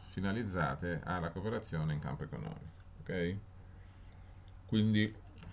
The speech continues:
mm, allora, ricapitoliamo. Eh, la cooperazione può essere una tantum e si realizza in accordi, accordi bi-, bilaterali o minilaterali,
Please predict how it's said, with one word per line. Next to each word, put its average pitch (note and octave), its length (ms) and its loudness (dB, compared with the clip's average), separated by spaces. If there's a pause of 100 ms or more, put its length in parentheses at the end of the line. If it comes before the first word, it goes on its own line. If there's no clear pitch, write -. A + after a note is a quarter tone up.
(500)
mm, F2 560 2 (100)
allora, F#2+ 320 4
ricapitoliamo. F2 1000 4
Eh, E2 520 2 (540)
la D#2+ 100 -4
cooperazione F#2 440 4
può F2+ 100 4
essere F#2 280 0
una F#2 180 2
tantum B2 480 6
e G#2 60 4
si G2+ 120 0
realizza F#2+ 440 2
in F2+ 100 4
accordi, F2 640 2
accordi E2+ 380 0
bi-, F2 280 2
bilaterali E2+ 840 2
o E2+ 60 4
minilaterali, D#2+ 920 2